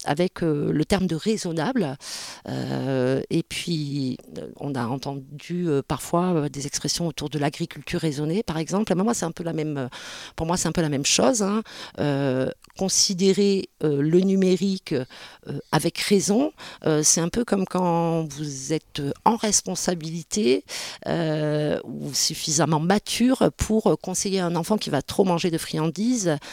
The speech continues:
euh, lui indiquer qu'il faut qu'il s'arrête parce que sinon il va être malade. Et bien, c'est un peu la même chose pour le numérique, hein. Je pense que le niveau de maturité aujourd'hui nous permet de dire, attention, les usages, bien sûr,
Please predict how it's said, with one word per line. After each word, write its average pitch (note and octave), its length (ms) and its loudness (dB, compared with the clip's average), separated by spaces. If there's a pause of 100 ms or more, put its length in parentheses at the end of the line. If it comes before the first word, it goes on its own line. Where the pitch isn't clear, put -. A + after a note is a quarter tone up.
(360)
euh, C#3 600 -2
lui - 140 -6
indiquer B2+ 300 -2
qu'il - 120 -6
faut - 120 -2
qu'il - 140 -2
s'arrête D#3 260 -4
parce - 160 -4
que - 100 -2
sinon F3+ 180 0
il G3+ 100 -2
va D3 140 -4
être - 140 -6
malade. A#2+ 520 -4 (680)
Et - 80 -2
bien, B3 120 2
c'est - 120 2
un - 40 0
peu G#3 100 2
la F#3 80 4
même D3 160 0
chose - 320 2
pour E3+ 220 -4
le D3 180 0
numérique, D3+ 540 0
hein. F#3 100 0
Je - 80 0
pense E3+ 220 -4
que - 140 -4
le D3 100 0
niveau E3+ 300 4
de F#3 100 4
maturité E3+ 640 0
aujourd'hui D#3+ 380 0
nous G#3 100 6
permet E3 400 2 (340)
de D#3 100 -4
dire, F3+ 280 4 (260)
attention, G#3 640 -4 (140)
les C#3+ 260 -2
usages, D3+ 380 -2
bien A#2+ 260 -4
sûr, A#3 480 2